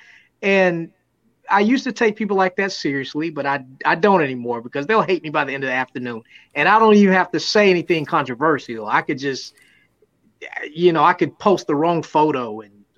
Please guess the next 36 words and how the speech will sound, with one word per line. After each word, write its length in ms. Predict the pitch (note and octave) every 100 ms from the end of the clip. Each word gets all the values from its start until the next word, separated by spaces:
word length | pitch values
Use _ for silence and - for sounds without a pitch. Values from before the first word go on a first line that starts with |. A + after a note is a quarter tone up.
| G#2+
like 320 | C#3+ F3+ -
the 80 | D3+
wrong 320 | D#3 E3 D#3
thing, 480 | C3+ F3 D#3+ C3 A#2+
and 140 | A#2+
they'll, 260 | B2 A#2 A2+ - -
"Oh, 80 | A3+ -
fuck 240 | - -
him." 80 | - _ _ _ _ -
And 140 | C#4
that's, 200 | C#4 C#4+
<laughs> 120 | B3 -
that, 240 | C4+ -
that 240 | C#4 B3+ - -
continuously, 800 | G3 - A#3+ A3 F#3+ F3+ D3+ - _ -
that 120 | G3+
has 120 | G3+ -
happened 520 | G3 F#3 F3 D#3+ D3+
throughout 400 | E3+ E3+ D#3+ C#3+
me 300 | D3 C#3+ C#3+
having 300 | D3+ D3 C3+
Blacktopia 640 | C#3 C3 F3 E3 C3 A2 - _ - _ -
is, 280 | C3 B2+
uh, 340 | C3 B2+ A#2+ A#2 _ _ _ -
"Oh, 420 | B3 C#4+ A#3+ C#3+ - - - C#3+
bravo. 920 | C3+ D#3 C4+ C#4+ A#3+ C#4+ B3+ E3+ D3+
I, 140 | D#3+ D#3+
I 200 | C#3+ D3
appreciate 600 | - C#4+ C4+ C#4 C4 -
you, 100 | C4
brother, 380 | G3 B3+ C4+ C4+
for 160 | -
putting 300 | D3 - D4 B3+
us 80 |
together. 520 | - D#3 B3 C#4+ D4
And 140 | G3+